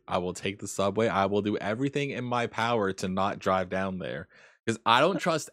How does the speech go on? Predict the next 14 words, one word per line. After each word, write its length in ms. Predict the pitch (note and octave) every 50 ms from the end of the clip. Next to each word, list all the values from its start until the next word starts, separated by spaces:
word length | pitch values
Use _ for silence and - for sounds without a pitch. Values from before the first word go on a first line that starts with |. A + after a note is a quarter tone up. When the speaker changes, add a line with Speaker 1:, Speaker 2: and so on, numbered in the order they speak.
| -
Speaker 1:
anyone 540 | - A2+ B2 C3+ D3 C#3 A#2+ G#2+ G#2 G2+ G2+
who 140 | F#2+ G#2+ G2+
drives 440 | F#2+ G2+ F#2+ F#2 F#2+ F#2 F2+ - -
in, 140 | F#2+ F#2 - _ - -
in 160 | F#2+ F#2+ F#2
a 60 | F2+
city." 440 | - - G2 F2+ D#2+ C2+ D2 F2+ G2 _ _ - _ _ _ _ _ _ _ _ _ _ _ _ _ _ _ _ _ _ _ _ - -
Speaker 2:
Yeah, 400 | A3 A3+ G#3+ G3 E3 F3 G#3 C4+
cities 400 | - - C4+ B3+ A#3+ B3+ A#3 -
are 260 | - A3 A3 G#3+ G3
especially 580 | - - - - - - F#3+ F#3 - - F#3 F3+
tough 260 | - - E3+ F#3+ -
to 100 | - -
drive, 400 | F#3+ - - - C#3+ - - A3+